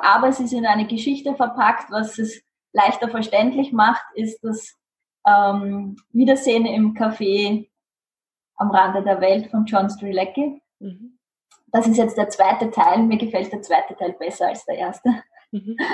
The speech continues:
Speaker 1: Aber grundsätzlich sind beide zu empfehlen.
Speaker 2: Mhm. Dankeschön. Und du hast gesagt, als Kind hast du selber geschrieben. Wann hört man, oder wann können wir denn dein Buch lesen?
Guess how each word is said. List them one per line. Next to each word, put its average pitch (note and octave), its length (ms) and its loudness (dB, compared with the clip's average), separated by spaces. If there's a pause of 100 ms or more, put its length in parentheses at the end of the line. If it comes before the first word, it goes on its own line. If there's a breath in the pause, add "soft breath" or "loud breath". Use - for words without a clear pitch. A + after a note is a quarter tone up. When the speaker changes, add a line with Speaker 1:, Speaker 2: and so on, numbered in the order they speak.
(300 loud breath)
Speaker 1:
Aber A#3+ 280 2
grundsätzlich A3 640 2
sind G3+ 240 -6
beide F#3 460 0
zu F#3+ 120 -8
empfehlen. - 500 -10 (260)
Speaker 2:
Mhm. E3 200 -14 (140)
Dankeschön. G3 540 -8 (300 loud breath)
Und G#3+ 340 2
du A#3+ 160 4
hast A#3+ 200 2
gesagt, B3 320 0
als - 220 -2
Kind C#4 520 0
hast A3 300 -4
du A3 520 0 (100)
selber G3+ 440 0
geschrieben. G#3+ 640 2
Wann G3 300 2
hört G#3+ 180 4
man, G#3+ 240 2
oder G3+ 320 2
wann G#3 200 2
können A3 320 4
wir G#3+ 80 4
denn G#3 160 2
dein G3+ 260 2
Buch A3+ 220 -2
lesen? F#3+ 360 -6